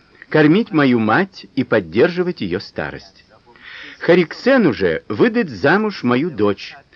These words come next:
и дать ей самое богатое приданое, какое он только сможет.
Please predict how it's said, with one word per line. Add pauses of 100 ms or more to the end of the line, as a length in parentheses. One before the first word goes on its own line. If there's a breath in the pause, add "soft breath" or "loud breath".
(260 loud breath)
и
дать
ей
самое
богатое
приданое,
какое
он
только
сможет.